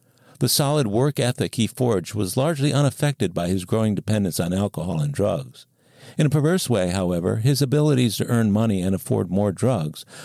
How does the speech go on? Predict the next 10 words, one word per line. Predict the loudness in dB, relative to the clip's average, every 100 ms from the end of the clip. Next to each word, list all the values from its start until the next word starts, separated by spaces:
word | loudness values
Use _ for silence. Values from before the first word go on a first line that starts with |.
| -4
only | 0 2 2
accelerated | 2 2 2 4 2 2 2
his | 2 2
emotional | 2 2 0 2 2
and | 0
spiritual | -2 0 0 -2 -4
slide | -4 -2 -2 -2 -2
to | -2
the | -2
bottom. | 0 -2 -2 -4